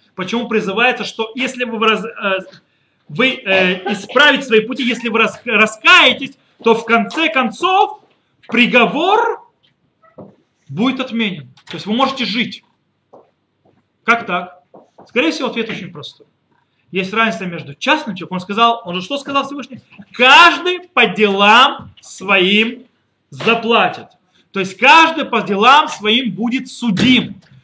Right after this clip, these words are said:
То есть никто не бу-, будет умирать за грехи другого, чужие. То есть отец за отца, за сына, и сын за отца. И это также внутри народа. Он обращается к частным людям. Как народ,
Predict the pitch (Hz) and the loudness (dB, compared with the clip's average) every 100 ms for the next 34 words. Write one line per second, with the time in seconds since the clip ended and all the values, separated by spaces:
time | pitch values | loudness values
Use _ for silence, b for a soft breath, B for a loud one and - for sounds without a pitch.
0 | b b 208 190 226 233 320 349 311 202 | b b -6 -2 -4 0 2 4 2 0
1 | 226 208 196 226 220 196 233 302 220 190 | 0 0 -2 -4 -4 0 2 2 0 -2
2 | 214 - 214 202 202 196 202 185 170 202 | -2 -4 -6 -2 -2 -2 -4 -10 -6 -4
3 | 170 - _ 127 _ 175 170 240 185 180 | -4 -6 _ -20 _ -6 -2 -2 0 -2
4 | 170 180 156 165 302 254 190 220 180 170 | -2 -6 -12 -10 -8 -8 -6 -6 -4 -6
5 | 165 - 90 _ _ - _ _ _ _ | -6 -14 -20 _ _ -20 _ _ _ _
6 | _ _ _ _ _ _ _ - 185 196 | _ _ _ _ _ _ _ -4 -2 2
7 | 254 220 226 214 220 214 208 180 - _ | 0 0 -2 -2 -4 -4 -4 -8 -12 _
8 | _ _ _ 208 254 190 180 - 196 202 | _ _ _ -10 -8 -8 -10 -12 -10 -12
9 | - 160 _ - 196 165 135 - 139 139 | -14 -20 _ -14 -10 -10 -12 -18 -16 -14
10 | 139 123 - _ _ b b - 247 190 | -14 -16 -20 _ _ b b 0 0 0
11 | 220 220 277 370 370 | 0 2 4 2 0